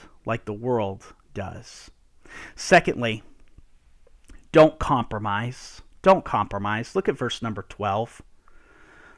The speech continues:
Look what he says here in Isaiah chapter se-, uh, Isaiah chapter number eight,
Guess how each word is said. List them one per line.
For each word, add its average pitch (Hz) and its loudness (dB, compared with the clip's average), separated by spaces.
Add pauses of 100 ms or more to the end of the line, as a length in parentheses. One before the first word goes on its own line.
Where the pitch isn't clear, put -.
Look - -2
what 165 4
he 143 2
says 147 2
here 135 0
in 117 0
Isaiah 117 0
chapter 127 -2
se-, - -4
uh, 113 0 (260)
Isaiah 123 -2
chapter 123 -2
number 104 -4
eight, 120 -6